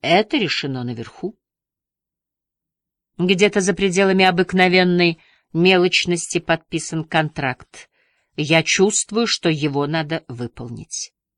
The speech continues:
Мужчина распрямился, в глазах у него стояли слезы.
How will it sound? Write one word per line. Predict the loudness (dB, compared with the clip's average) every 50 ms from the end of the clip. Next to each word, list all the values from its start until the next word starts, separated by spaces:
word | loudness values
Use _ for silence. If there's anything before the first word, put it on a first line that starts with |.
| _ _ _ _ _ _ _ _ _ _ _ _ _ _ _ _ _ _ -4
Мужчина | -2 -2 -2 -2 -2 -4 -4 -4 -4 -6 -6 -6
распрямился, | -8 -8 -8 -8 -8 -10 -6 -4 -4 -4 -4 -4 -6 -10 -10 -10 -12 _ _ _ _ _ _ _ _ _ _ _ _ _ _ _ -14
в | -10 -6
глазах | -4 -4 -4 -4 -4 -8 -8 -8 -10
у |
него | -10 -8 -8 -8
стояли | -10 -8 -8 -8 -8 -8 -8 -8
слезы. | -8 -8 -6 -8 -8 -10 -10 -12 -16